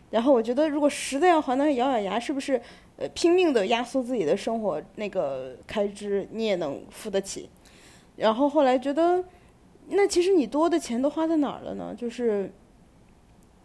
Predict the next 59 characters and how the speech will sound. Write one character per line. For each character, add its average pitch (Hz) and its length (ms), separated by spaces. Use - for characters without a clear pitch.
好 208 180
像 233 460
你 240 60
也 247 80
没 226 140
有 247 100
必 254 100
要 277 160
花 226 200
这 233 100
个 208 80
钱， - 240
就 220 100
花 214 160
成 226 200
这， 226 120
这 - 80
种 214 120
程 - 240
度。 226 180
就 285 140
可 262 140
能 214 120
大 285 140
家 285 160
觉 262 140
得 214 100
一 220 100
线 233 160
城 220 180
市， 220 220
呃， 233 80
比 220 100
较 233 100
好 220 200
的 196 80
就 214 100
是 233 160
医 226 140
疗 208 160
啊、 214 240
教 226 260
育 202 120
啊 113 140
什 214 160
么 180 80
的， 190 80
但 269 140
是 320 80
你 262 100
的 190 80
孩 190 240
子 247 140
到 247 200
二 - 220
线 269 160
城 214 140
市 233 140
能， 220 300